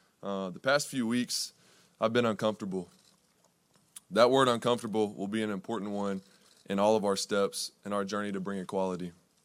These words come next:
I've learned that every truly good thing in life comes from being brave and stepping into the uncomfortable.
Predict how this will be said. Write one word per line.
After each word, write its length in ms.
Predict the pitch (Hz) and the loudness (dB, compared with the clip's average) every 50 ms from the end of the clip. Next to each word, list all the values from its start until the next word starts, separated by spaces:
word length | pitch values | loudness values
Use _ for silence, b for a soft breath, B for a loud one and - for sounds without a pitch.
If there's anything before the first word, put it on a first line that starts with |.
| _ _ b b b b b b b b b b b b b b b b b b b b | _ _ b b b b b b b b b b b b b b b b b b b b
I've 160 | - 107 113 | 0 0 2
learned 280 | 120 135 139 139 139 127 | 4 4 4 6 6 4
that 80 | 120 | 4
every 280 | - 123 127 120 131 123 | 4 4 2 2 0 -2
truly 320 | 117 - - 135 127 127 | -2 0 0 2 2 2
good 220 | 110 107 120 113 - | 2 2 2 0 0
thing 160 | - 110 113 | 0 -4 -2
in 140 | 110 104 101 | -2 -2 0
life 420 | 104 107 107 107 107 - - - _ _ _ | 0 2 2 2 0 -6 -14 -20 _ _ _
comes 240 | - 113 110 110 - | -4 -2 -2 -2 -2
from 160 | 120 107 104 | -2 -2 -2
being 260 | 101 110 110 110 107 | 0 0 0 -2 -2
brave 500 | 95 104 107 110 110 110 110 107 104 - _ _ _ | 0 2 2 4 4 2 0 -2 -6 -12 _ _ _
and 100 | - 98 | -12 -10
stepping 380 | 98 - 110 107 95 113 101 101 | -6 -2 -2 -2 -2 -4 -6 -6
into 160 | 104 101 98 | -6 -6 -4
the 120 | 92 98 | -4 -4
uncomfortable. 640 | 95 92 90 - 98 92 87 - 87 82 87 82 | -4 -4 -6 -6 -8 -8 -8 -8 -10 -10 -10 -10